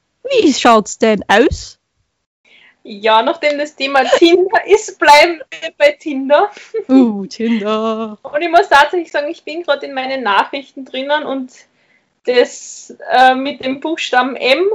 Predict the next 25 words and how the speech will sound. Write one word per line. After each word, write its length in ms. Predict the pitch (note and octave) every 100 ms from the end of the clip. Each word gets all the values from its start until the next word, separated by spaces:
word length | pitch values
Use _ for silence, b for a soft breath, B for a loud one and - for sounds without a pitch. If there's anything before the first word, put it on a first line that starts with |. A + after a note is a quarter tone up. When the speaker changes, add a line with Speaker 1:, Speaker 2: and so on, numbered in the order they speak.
| G#4
Speaker 2:
und 200 | D#4 C4+
dem 120 | C4+
Stefan 500 | - A#3 - - D#4+
zieht 260 | - D#4 -
sich 200 | C#4 -
durch. 320 | D4 G4 A4
Wenn 200 | C#4+ C#4+
ich 100 | D4+
von, 340 | - C4+ C#4 C#4 b b
ich 140 | F#4+ -
fang 240 | D#4+ D4
mal 140 | A#3+ A#3+
von 200 | - F#3+
unten 420 | B3+ D4 - F#3+
an. 380 | B3+ C4 C4+ C#4+ _ _ _ _ _ _ _ _ _ _ _ _ _
Mario, 720 | A3+ B3 G4 G4 G4 G4+ G#4 G4+
Marco, 760 | A#3+ A#3+ B3+ - D4+ C#4+ D4 A#3
Martin, 560 | G#3 G#3 G3+ - D4 G#4+ - _ -
Leo, 520 | A#3+ A#3 A3+ G#3 A#3 -
Stefan, 600 | - D4 - - F#4+ G4 - _
Marco, 680 | A#3 A3 B3+ - F#4+ F#4 F#4+
Martin, 600 | - A3 A3 A#3 D4 D4+ -
Stefan, 720 | - A3 B3 - C#4 D4 A#3
Mario, 600 | G#3 G3+ G#3+ B3 C4+ D4 _ _
Gerald. 560 | C#4+ D4 B3+ G3+ F#3+